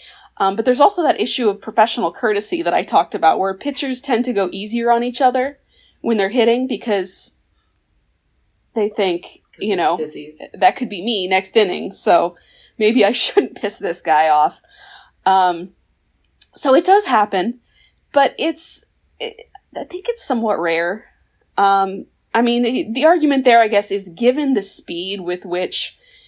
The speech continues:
Speaker 1: the pitches are coming in, you know, and it does happen,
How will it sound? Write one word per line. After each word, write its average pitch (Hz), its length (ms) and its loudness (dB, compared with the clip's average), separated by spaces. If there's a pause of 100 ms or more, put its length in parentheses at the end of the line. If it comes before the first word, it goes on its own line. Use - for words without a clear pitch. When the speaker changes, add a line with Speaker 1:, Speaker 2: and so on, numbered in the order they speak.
(180)
Speaker 1:
the 202 80 -6
pitches 208 380 -4
are 190 80 -2
coming 185 340 0
in, 180 460 -4
you 214 160 -2
know, 190 380 0 (480)
and 190 340 0
it 226 140 0
does 247 220 4
happen, 285 500 -2